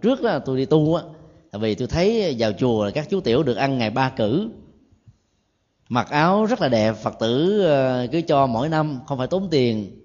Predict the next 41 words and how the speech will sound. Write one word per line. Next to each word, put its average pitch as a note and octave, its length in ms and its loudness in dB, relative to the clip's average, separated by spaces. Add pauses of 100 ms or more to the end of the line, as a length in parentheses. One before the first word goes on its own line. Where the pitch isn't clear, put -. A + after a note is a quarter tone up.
(140)
không C3+ 160 -4
phải C3 120 0
lao D3 200 2
động, A#2+ 280 2
không C3 80 -4
phải C3 160 -2
vất G3+ 160 -8
vả A#2 180 -4
gì C#3+ 100 -2
hết, E3+ 140 -4
mình A#2 140 -6
có D3 140 -4
được. B2 220 0 (580)
Nhưng A#2+ 200 -8
tu D3 140 2
sướng D4 220 0
thấy E4 140 0
mồ, C3+ 240 2
không B2+ 160 -4
tu D3 100 -2
uổng. B2 400 -2 (240)
<laughs> - 240 -20
Thì C#3+ 120 4
tôi B2+ 120 -2
biết G3 180 2
rằng C#3 200 0 (260)
người D3+ 160 2
này G#2+ 260 -4 (220)
động B2 260 0
cơ C#3 160 4
xuất F3 160 -6
gia C3+ 320 -2 (400)
là G#2+ 260 -2
ở G#2+ 280 -2
mức A3 220 0
độ A2+ 360 0 (360)
hết G#3 180 -4
sức - 220 -6
là A#2 80 -2
bình G#2+ 220 -6
thường, A2+ 320 -6